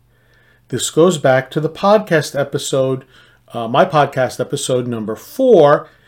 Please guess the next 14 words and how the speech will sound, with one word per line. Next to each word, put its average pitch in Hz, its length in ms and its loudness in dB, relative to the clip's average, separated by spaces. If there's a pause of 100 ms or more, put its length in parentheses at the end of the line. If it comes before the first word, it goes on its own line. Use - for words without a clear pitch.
(220)
if 127 140 -8
it's - 180 -10
not 131 300 0
in 185 120 0
wri-, 175 300 0
if 120 120 -8
it's 113 180 -12
not 123 240 -2
in 185 100 -2
writing, 147 540 0
it - 180 -18
does 113 240 -6
not 113 240 -6
exist. 107 600 -8